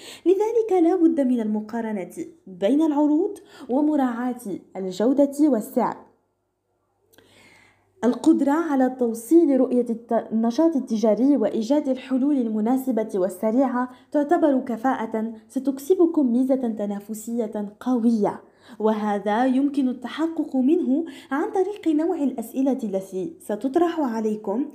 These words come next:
وكذا سنوات الخبرة، فهي مؤشر فعال في هذه الحالة.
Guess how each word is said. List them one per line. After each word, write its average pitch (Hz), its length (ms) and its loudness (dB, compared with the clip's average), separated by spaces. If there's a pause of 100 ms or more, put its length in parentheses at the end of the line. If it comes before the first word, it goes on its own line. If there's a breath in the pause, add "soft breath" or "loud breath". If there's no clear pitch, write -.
(340 loud breath)
وكذا 320 560 2
سنوات 294 500 0
الخبرة، - 500 -8 (320 soft breath)
فهي 349 340 2
مؤشر 269 580 2
فعال 254 600 2
في 262 180 0
هذه 220 320 -2
الحالة. 196 460 -6